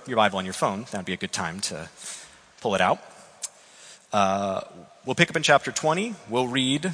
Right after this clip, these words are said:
a certain portion of it, and then we'll come back and discuss. "And God spoke all these words, saying, 'I am the Lord your God, who brought you out of the land of Egypt, out of the house of slavery.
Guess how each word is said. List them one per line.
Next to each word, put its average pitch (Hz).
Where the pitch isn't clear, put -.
a -
certain 98
portion -
of 170
it, 180
and 120
then 127
we'll 123
come 117
back 101
and 92
discuss. -
"And 113
God 147
spoke -
all 127
these 165
words, 85
saying, 92
'I 123
am 165
the 170
Lord 160
your 139
God, 82
who 110
brought 113
you 117
out 110
of 147
the 165
land 120
of 110
Egypt, 85
out 104
of 110
the 104
house 95
of -
slavery. 90